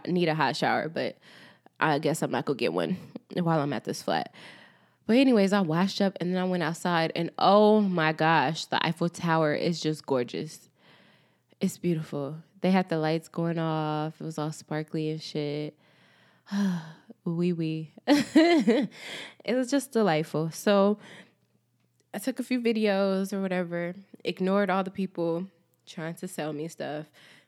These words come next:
ignored the people trying to, whatever they was trying to do. I don't know. I don't understand French. But it was beautiful. I think I got hit on a couple times. I was like, "Oh, y'all lucky I don't know French."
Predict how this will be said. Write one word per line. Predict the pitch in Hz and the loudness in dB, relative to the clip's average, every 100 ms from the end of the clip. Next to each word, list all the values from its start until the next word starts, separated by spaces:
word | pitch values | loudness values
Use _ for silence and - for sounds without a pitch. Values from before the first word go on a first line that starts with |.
| - | -10
ignored | 175 190 185 180 | -4 -2 -2 -2
the | |
people | 170 180 180 180 | -6 -6 -4 -6
trying | 180 160 165 175 | -4 -4 -4 -6
to, | 170 165 156 151 156 147 - _ _ _ _ _ _ | -8 -8 -8 -6 -8 -10 -14 _ _ _ _ _ _
whatever | 104 160 160 185 160 | -12 -6 -2 -2 -2
they | 151 | -4
was | 160 | -4
trying | 143 135 | -6 -6
to | 151 | -6
do. | - | -2
I | 175 | -2
don't | 175 | -2
know. | 156 | -6
I | 147 | -6
don't | 151 143 | -6 -6
understand | 151 - 131 151 | -8 -8 -8 -8
French. | - - - - _ - - - - _ _ _ _ _ _ _ | -10 -12 -14 -20 _ -20 -20 -20 -20 _ _ _ _ _ _ _
But | 214 | 2
it | 220 | 2
was | 214 | 2
beautiful. | 170 156 - | -2 -6 -4
I | 139 | -4
think | 190 214 | -2 0
I | |
got | 196 170 | 0 0
hit | 185 175 | 0 0
on | 165 | -2
a | |
couple | 175 175 175 | -4 -4 -4
times. | 180 160 160 165 | -2 -2 -2 -4
I | 175 | 0
was | 202 240 220 | 2 2 4
like, | 196 101 | 2 2
"Oh, | 143 240 277 311 311 | 2 4 4 2 2
y'all | 233 233 | 0 -2
lucky | 254 302 302 | -2 -4 -4
I | - | -4
don't | 262 240 214 | -4 -4 -2
know | 180 | -4
French." | - 311 294 - | -2 2 2 0